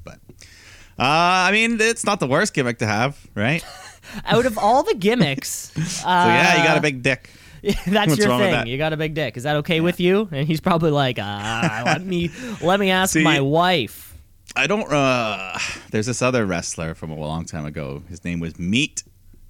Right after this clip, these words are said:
Speaker 1: and, uh, his gimmick was he would basically, in the back, they would imply he would be having sex with these girls, so he'd come out and he'd be too tired to wrestle, and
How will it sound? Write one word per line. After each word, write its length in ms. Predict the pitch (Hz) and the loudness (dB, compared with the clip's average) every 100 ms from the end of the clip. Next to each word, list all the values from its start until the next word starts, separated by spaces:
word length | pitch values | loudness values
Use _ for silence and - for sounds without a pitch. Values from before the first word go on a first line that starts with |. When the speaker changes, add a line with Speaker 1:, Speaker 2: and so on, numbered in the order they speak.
| - | -18
Speaker 1:
and, 360 | - 71 73 73 | -12 -10 -10 -10
uh, 460 | 69 67 69 62 | -10 -10 -12 -14
his 220 | 50 90 - | -14 -14 -8
gimmick 340 | 90 87 - | -4 -4 -6
was 500 | 78 76 78 - - _ _ | -8 -8 -10 -16 -20 _ _
he 160 | - 82 | -16 -14
would 100 | 78 | -10
basically, 480 | 82 78 - 82 78 | -10 -12 -12 -8 -4
in 100 | 87 | -4
the 60 | |
back, 380 | 80 85 85 - - - - - | -2 -4 -2 2 0 0 -10 -12
they 100 | 78 | -12
would 140 | 80 | -12
imply 380 | 80 80 87 82 | -12 -10 -8 -6
he 60 | 78 | -8
would 80 | 76 | -8
be 100 | 78 | -8
having 220 | 80 82 | -8 -8
sex 300 | - 85 - | -8 -10 -12
with 80 | 85 | -14
these 160 | 82 | -12
girls, 320 | - 85 82 | -10 -8 -8
so 120 | - 73 | -10 -14
he'd 100 | - | -10
come 180 | 90 80 | -8 -6
out 100 | 82 | -8
and 80 | |
he'd 100 | 78 | -8
be 100 | 82 | -8
too 140 | - 95 | -6 -6
tired 320 | - 90 87 | -4 -6 -6
to 80 | 82 | -6
wrestle, 420 | 92 - 92 | -6 -4 -6
and 100 | 78 | -8